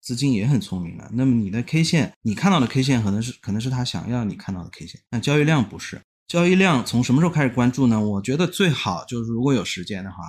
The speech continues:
从九点一刻就开始关注。那么它集合竞价，其实很多人会忽略掉集合竞价的这么一个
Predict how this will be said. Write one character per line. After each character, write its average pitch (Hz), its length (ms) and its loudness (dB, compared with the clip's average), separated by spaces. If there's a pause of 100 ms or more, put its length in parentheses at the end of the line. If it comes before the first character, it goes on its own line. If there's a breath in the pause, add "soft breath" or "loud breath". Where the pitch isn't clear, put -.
(240)
从 92 220 -12
九 120 160 -4
点 107 160 0
一 - 20 -6
刻 107 160 -4
就 104 100 -4
开 - 120 -14
始 87 100 -12
关 82 200 -14
注。 - 200 -20
那 143 60 -6
么 147 60 2
它 165 80 4
集 160 160 2
合 175 120 4
竞 175 160 4
价， 170 140 6
其 147 160 0
实 160 80 4
很 123 180 6
多 127 140 4
人 135 140 4
会 135 160 0
忽 170 240 0
略 170 120 2
掉 117 140 0
集 120 160 -4
合 113 80 -2
竞 120 180 2
价 131 140 2
的 107 100 -2
这 107 120 -4
么 104 100 -2
一 95 120 -4
个 101 220 -8